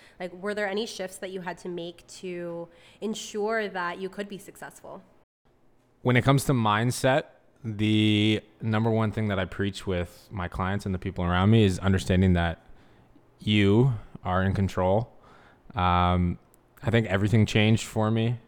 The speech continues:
Speaker 2: uh, when I realized that I was the one that makes the decisions. I'm the one that takes responsibility. And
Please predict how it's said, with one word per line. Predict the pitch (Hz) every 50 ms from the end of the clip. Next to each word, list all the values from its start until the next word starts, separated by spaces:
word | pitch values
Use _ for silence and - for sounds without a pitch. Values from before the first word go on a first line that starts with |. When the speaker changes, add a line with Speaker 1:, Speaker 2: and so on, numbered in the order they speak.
| _ _ _ _ _ -
Speaker 2:
uh, | 92 90 90 90 90 90 90 92
when | 92 95 95
I | 92 92
realized | 90 92 95 95 104 104 101 107 104 98
that | 101 92 -
I | 90 95 101
was | 104 101
the | 95 107
one | 107 107 107
that | 104
makes | 104 104 101 -
the | - -
decisions. | 104 95 - 113 107 104 107 110 110 98 - - -
I'm | 95 92 98
the | 101 95
one | 95 98
that | 95 87
takes | - 98 90 -
responsibility. | - 90 - - 90 90 90 - 92 95 101 107 107 107 104 98 - - - - - - - - - - - - - -
And | - - 90 90 90 90 92 90 87 87